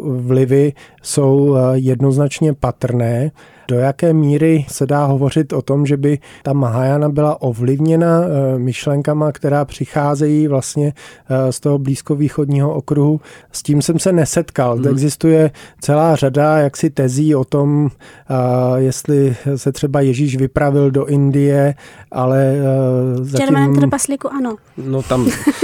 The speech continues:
Speaker 2: tam se stane spousta jiných věcí, které by možná třeba i do téhletý literatury zapadaly dobře.
Speaker 1: Jaksi v tomhletom směru, eh, nesetkal jsem se s ničím dostatečně přesvědčivým, eh, co by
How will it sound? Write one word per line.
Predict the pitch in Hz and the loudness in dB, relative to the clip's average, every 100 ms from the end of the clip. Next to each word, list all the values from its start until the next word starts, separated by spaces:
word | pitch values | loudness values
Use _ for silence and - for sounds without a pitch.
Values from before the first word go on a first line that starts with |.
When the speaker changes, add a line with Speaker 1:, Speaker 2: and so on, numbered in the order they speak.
| 311 | -2
Speaker 2:
tam | 131 113 | 0 -2
se | - 131 | 0 -2
stane | - 123 131 | 0 0 2
spousta | 123 - 131 - 131 | 0 0 -2 0 2
jiných | 127 175 165 | 4 4 4
věcí, | 135 - 120 | 2 0 -2
které | - 131 | 0 0
by | 123 135 | 2 2
možná | 131 120 127 127 | 2 2 2 0
třeba | - 131 131 - | -2 -2 0 0
i | 143 - - - - | -2 -4 -10 -16 -6
do | 123 113 - | -4 -4 -4
téhletý | 123 127 127 131 | -2 0 0 0
literatury | 127 - 127 127 135 131 | 0 0 0 0 0 2
zapadaly | 120 - 143 120 104 | 0 0 -2 0 0
dobře. | 92 90 101 - - - - - - 180 | 0 -2 -4 -8 -12 -18 -20 -20 -12 -6
Speaker 1:
Jaksi | 131 - 170 160 156 156 | -6 -2 2 2 0 -6
v | 139 - | -16 -10
tomhletom | - 139 151 160 175 165 | -2 0 2 2 2 2
směru, | - 156 160 165 156 - - - | 0 0 4 2 0 -10 -12 -4
eh, | 135 139 139 | 0 2 0
nesetkal | 143 139 143 131 170 - 160 | 0 0 0 0 -4 -2 -2
jsem | 143 170 | 0 -2
se | 175 | 0
s | 156 | 0
ničím | 143 135 - 156 160 147 | 0 0 0 0 2 0
dostatečně | 131 - 147 147 - 156 | -2 -2 -2 -2 -2 -2
přesvědčivým, | - 127 - 131 - 135 120 117 127 135 | -2 -4 -2 -2 -2 -2 0 -2 -4 -4
eh, | 127 123 123 - - - _ | -2 -2 -2 -6 -14 -20 _
co | - | -8
by | 127 131 135 131 131 | -4 0 2 0 0